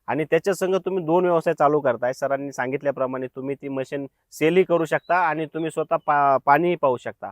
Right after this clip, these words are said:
आणि सर्वात महत्त्वाचं, तुम्हाला असा प्रश्न पडला असेल की, "बाबा, आपण मशीन घेतली आणि आपल्याला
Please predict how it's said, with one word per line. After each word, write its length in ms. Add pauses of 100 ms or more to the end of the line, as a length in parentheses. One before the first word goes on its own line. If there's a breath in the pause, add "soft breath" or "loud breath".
आणि 140
सर्वात 360
महत्त्वाचं, 360
तुम्हाला 300
असा 140
प्रश्न 420
पडला 300
असेल 240
की, 100
"बाबा, 200
आपण 180
मशीन 400
घेतली 240
आणि 180
आपल्याला 320